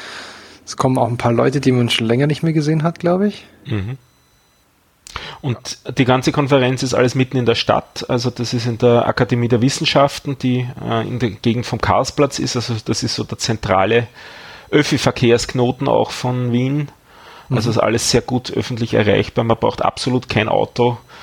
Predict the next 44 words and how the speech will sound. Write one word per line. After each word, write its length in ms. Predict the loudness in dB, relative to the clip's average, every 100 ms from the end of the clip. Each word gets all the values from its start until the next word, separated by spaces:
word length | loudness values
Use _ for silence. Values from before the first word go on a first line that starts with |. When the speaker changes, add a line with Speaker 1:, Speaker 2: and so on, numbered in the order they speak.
| -20 -20 -20 -20
Speaker 2:
Von 460 | -6 -2 0 -2
der, 160 | 0 0
vom 260 | 0 2 2
Hauptbahnhof 680 | 0 0 2 4 4 4
fährt 580 | 0 -10 -8 -2 0 2
man 300 | 4 4 4
vier 600 | 0 -12 -10 -2 2 2
Stationen, 1000 | 2 0 0 0 0 0 -2 -2 -4 -8 -14 -6 2
nein, 240 | 2 2
sogar 260 | 0 -4 -2
nur 160 | -2
zwei 280 | 0 2 2
Stationen 680 | 2 -2 -2 -2 -2 -4 -6 -8
mit 180 | -6 0
der 100 | 2
U-Bahn 340 | 2 2 2 2
hin. 320 | 0 -2 -4
Also 220 | -4 -4
es 100 | -4
ist 400 | -2 -2 -4 -8 -20 -20 -18 -18 -18 -8
ganz, 380 | -4 -2 -4 -4
ganz 300 | -4 -4 -4
zentral 480 | -2 0 0 0
alles 320 | 0 0 -2 -4
und 80 |
ganz 200 | -2 -2
einfach 300 | -2 -2 -2
erreichbar 460 | 0 0 -2 -2 -4
öffentlich 440 | -4 -10 -14 -12
alles. 360 | -10 -10 -12 -14
Speaker 1:
Ich 160 | -10 -4
war 100 | -4
völlig 340 | 0 2 2
verblüfft, 480 | -2 -2 2 0 2
als 120 | 0 2
ich 100 | 0
erfahren 240 | 0 -2
habe, 80 | 0
dass 160 | 0
er 100 | 0
in 140 | 0 4
Wien 180 | 2 2
Uber 340 | 2 2 0
geht. 320 | 2 0 -2